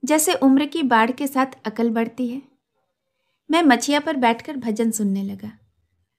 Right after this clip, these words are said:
चतुरी आचार्य कंठ से लोगों को भूले पदों की याद दिला दिया करता।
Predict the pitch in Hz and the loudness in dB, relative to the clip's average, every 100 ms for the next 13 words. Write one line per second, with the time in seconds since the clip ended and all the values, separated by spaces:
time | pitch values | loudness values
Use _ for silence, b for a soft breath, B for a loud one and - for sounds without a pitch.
0 | _ _ _ - 285 330 359 - 226 233 | _ _ _ -6 -4 -2 -2 2 2 2
1 | 277 294 330 330 262 262 277 294 294 240 | 0 -2 -4 -2 0 0 -2 -2 0 0
2 | 233 269 269 294 226 247 277 302 226 214 | 0 -2 -4 -4 -2 0 0 -2 -4 -4
3 | 233 302 277 226 226 214 214 208 202 202 | -4 -4 -2 0 -2 0 -2 -2 -4 -8
4 | 202 196 - 220 | -8 -12 -12 -18